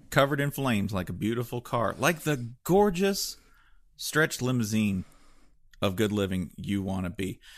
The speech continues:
Uh, our listeners, they're gonna get a trial month of Hims for just five dollars today.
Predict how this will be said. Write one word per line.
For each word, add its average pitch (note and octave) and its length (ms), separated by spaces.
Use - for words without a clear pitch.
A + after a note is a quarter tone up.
Uh, G2+ 320
our C#3 160
listeners, D#3+ 540
they're B2 120
gonna B2 140
get A2 120
a G2+ 60
trial C3+ 480
month C3+ 460
of G2+ 160
Hims G#2+ 460
for G2 100
just F#2 220
five G2 540
dollars F2 560
today. F2+ 420